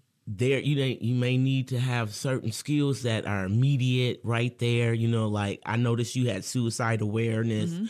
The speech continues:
Speaker 1: Someone who's first time coming into jail,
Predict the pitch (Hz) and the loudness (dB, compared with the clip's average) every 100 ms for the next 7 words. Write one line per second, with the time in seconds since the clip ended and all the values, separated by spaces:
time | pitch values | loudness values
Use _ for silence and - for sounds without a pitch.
0 | - - - 165 139 135 127 120 143 - | -8 -16 -8 -2 0 2 2 0 -2 -2
1 | 135 123 - 143 120 117 139 120 117 117 | -2 -2 -2 -2 -2 -2 0 2 2 4
2 | 113 98 135 156 135 107 | 2 2 2 4 4 2